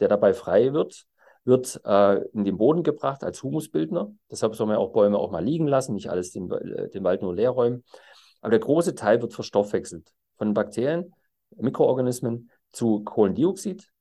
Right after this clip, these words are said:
Lachgas und Methan. Also überall, wo C in der Formel ist, in den Gasen. So. Und das sind eben die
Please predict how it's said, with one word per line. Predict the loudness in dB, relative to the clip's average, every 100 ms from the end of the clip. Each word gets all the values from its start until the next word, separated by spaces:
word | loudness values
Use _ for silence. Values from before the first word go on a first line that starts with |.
| -8
Lachgas | -4 -4 -4 -2 -2 -4
und | -6
Methan. | -6 0 0 0 -4 -12
Also | -8 2
überall, | 4 4
wo | 2
C | 0 -2 -2
in | -2 -2 0
der | 0
Formel | 0 0 0 0 -6
ist, | -12 -12 _ _
in | -10
den | -8
Gasen. | -6 -4 -4 -6 -16
So. | -16
Und | -4 -2
das | 0
sind | 0
eben | -2 0
die | -2 -2